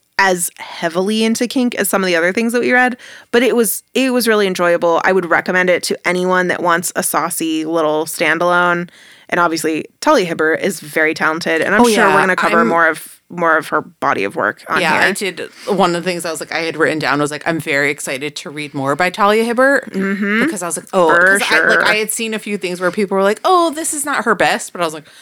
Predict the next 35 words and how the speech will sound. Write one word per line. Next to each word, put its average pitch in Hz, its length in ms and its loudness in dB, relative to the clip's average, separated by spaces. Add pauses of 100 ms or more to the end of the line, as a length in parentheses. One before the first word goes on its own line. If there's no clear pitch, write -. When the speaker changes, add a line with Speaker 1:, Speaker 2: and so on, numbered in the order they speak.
(160)
Speaker 2:
well, 196 100 2
if 165 80 -4
this 370 220 -6
isn't 285 220 -6
her, 175 220 2
I 196 140 2
mean, 165 380 -2
granted, 139 340 -4
everyone's, 135 480 -6
everyone's 135 480 -4
different, - 260 -10
everyone's 151 300 0
opinions 156 340 -6
are 135 80 -6
different, 151 380 -2 (240)
but - 80 -10
I 170 60 4
was 147 100 0
like, - 240 -12 (160)
well, - 140 -4
if - 80 -8
this 339 180 -4
is 269 140 -6
one 175 180 -2
that 139 240 -4
people 170 240 -4
are 147 120 4
saying 127 420 -8 (260)
is 156 140 -10
not 127 240 -6
her - 60 -16
best, - 380 -2
then 131 380 -8 (800)
Speaker 1:
Oh, 180 160 2
we're, 175 340 2